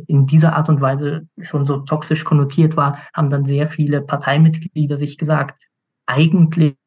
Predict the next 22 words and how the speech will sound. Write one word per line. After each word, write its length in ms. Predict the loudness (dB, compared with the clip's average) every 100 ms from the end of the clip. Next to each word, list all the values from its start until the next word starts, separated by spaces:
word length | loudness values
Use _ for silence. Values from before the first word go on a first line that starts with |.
| _ _ _ _ _ _ _ _ _ _ _ _ _
um 140 | 2 2
sich 200 | 2 -4
selber 440 | -2 0 0 -2 -4
eine 200 | -4 -2
politische 360 | 0 0 -2
Zukunft 300 | -4 -2 -2
zu 80 | -2
sichern, 380 | -4 -4 -6 -10 _ -6
haben 140 | -4
sie 80 | -2
sich, 360 | -4 -10 -12 -8
äh, 300 | -4 -2 -2 -4 -4
gesagt, 380 | -2 0 -2 -4
dass 140 | -8
die 80 | -2
Lösung 560 | 0 2 2 0 -4 -10 _ _
eine 180 | -4 0
Neugründung 800 | 2 4 2 2 2 2 2 -2
ohne 240 | 0 2
Fico 320 | 2 0 -2 -4
sein 240 | -4 -6
muss. 260 | -8 -12